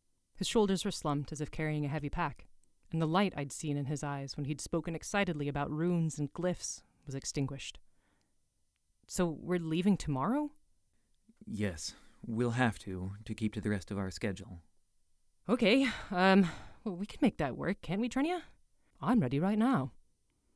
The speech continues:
Speaker 1: And we're clear that it's you guys helping me, right? Not the other way around.
Speaker 2: Yeah, sure. Sure, whatever.
Speaker 1: Russ looked up from the floor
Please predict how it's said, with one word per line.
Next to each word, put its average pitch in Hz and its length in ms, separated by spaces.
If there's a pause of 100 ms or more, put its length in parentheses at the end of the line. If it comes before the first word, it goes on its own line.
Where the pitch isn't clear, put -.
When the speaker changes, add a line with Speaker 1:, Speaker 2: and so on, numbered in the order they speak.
(520)
Speaker 1:
And 190 260
we're 196 160
clear 311 680
that 202 160
it's 170 180
you 180 280
guys 233 260
helping 143 420
me, 175 380
right? 165 400 (500)
Not 147 300
the 202 100
other 196 120
way 190 120
around. 156 380 (640)
Speaker 2:
Yeah, 101 420 (160)
sure. 87 420 (400)
Sure, 135 320 (360)
whatever. 104 680 (920)
Speaker 1:
Russ 208 260
looked 196 160
up - 100
from 180 140
the 165 60
floor 147 380